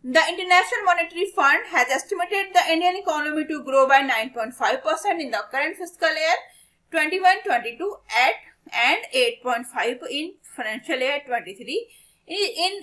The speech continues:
its latest World Economic Outlook report released on October twelve, twenty twenty-one। तो आईएमएफ़ ने बारह अक्टूबर दो हज़ार इक्कीस को जारी अपनी नवीनतम विश्व आर्थिक outlook report में चालू वित्त वर्ष में भारतीय अर्थव्यवस्था के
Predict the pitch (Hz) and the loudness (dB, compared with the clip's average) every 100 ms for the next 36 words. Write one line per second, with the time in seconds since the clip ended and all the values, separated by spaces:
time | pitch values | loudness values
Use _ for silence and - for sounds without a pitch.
0 | - 320 - 359 294 294 370 494 - 254 | -8 -8 -4 0 0 2 0 0 -2 0
1 | 240 247 269 - 302 311 311 339 - 247 | 4 4 2 -4 -2 -2 -2 -4 -2 2
2 | 247 - 349 233 233 - 269 - 339 226 | 2 0 -4 -2 -6 0 2 2 -2 -4
3 | 233 240 - 277 339 - 349 - 339 349 | -6 -8 -4 -2 -2 -2 -4 -4 4 8
4 | 359 - - 180 185 - - - 233 - | 6 4 0 0 0 -2 -4 -4 -10 -10
5 | 175 175 165 180 170 214 _ _ _ _ | -10 -10 -8 -8 -8 -12 _ _ _ _
6 | _ _ - - 247 277 359 440 370 330 | _ _ -6 2 2 2 2 0 0 -4
7 | 359 277 339 370 - 339 320 285 262 254 | 0 2 4 2 0 4 4 4 -2 0
8 | 254 247 302 311 - 269 294 277 311 311 | -2 -4 -12 -12 -8 -2 0 0 0 -2
9 | 330 320 285 277 294 320 381 381 320 - | -4 -4 -4 -4 -6 -6 -2 -2 -2 -4
10 | 330 254 233 - 277 254 247 254 254 247 | 2 2 2 -4 0 2 2 -2 -10 -8
11 | 240 240 247 - 320 - 240 247 269 262 | -2 0 0 -2 -4 0 0 0 -2 -6
12 | 269 262 233 226 269 302 - 220 214 269 | -6 -4 -4 -6 -10 -8 0 0 0 -2
13 | 262 311 269 - 240 240 | -4 -4 -6 -6 -8 -8